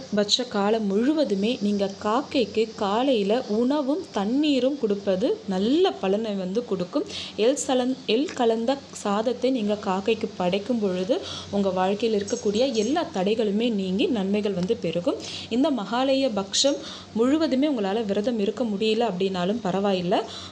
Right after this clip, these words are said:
மகாலய அமாவாசை இருபத்தி ஓராம் தேதி வந்து நமக்கு வருது, செப்டம்பர் இருபத்தி ஒண்ணு.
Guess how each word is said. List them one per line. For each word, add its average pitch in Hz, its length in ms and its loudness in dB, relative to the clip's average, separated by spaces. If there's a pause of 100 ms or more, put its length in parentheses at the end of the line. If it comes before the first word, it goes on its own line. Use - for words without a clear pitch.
மகாலய 240 440 2
அமாவாசை 247 800 2 (320)
இருபத்தி 254 400 2
ஓராம் 226 240 2
தேதி 185 220 0
வந்து 185 200 0
நமக்கு 196 300 0
வருது, 185 180 0
செப்டம்பர் 220 500 -2
இருபத்தி 190 420 0
ஒண்ணு. 185 300 0